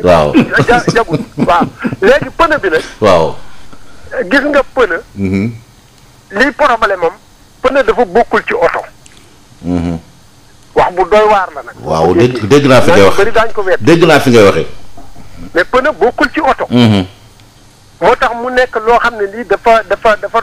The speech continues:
Speaker 2: doy waar ci oto.
Speaker 1: Mhm.
Speaker 2: Pneu ak carburant dañu bokkul ci oto. Boo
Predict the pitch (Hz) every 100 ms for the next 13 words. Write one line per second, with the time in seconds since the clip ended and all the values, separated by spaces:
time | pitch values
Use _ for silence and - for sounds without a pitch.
0 | 170 247 247 208 - 196 180 127 - -
1 | 101 90 - - - - - - 277 285
2 | 233 - 240 226 214 214 220 208 233 196
3 | 247 - - 202 165 165 190